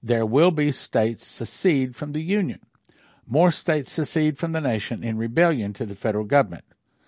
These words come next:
Right now, there are a lot of people in rebellion to the federal government. Point number eight, U S military takes charge as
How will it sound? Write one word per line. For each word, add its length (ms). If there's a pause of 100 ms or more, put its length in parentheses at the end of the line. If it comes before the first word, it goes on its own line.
(360)
Right 360
now, 320
there 140
are 40
a 60
lot 180
of 80
people 260
in 60
rebellion 400
to 80
the 40
federal 260
government. 400 (1200)
Point 180
number 240
eight, 220 (320)
U 120
S 140
military 480
takes 300
charge 400
as 320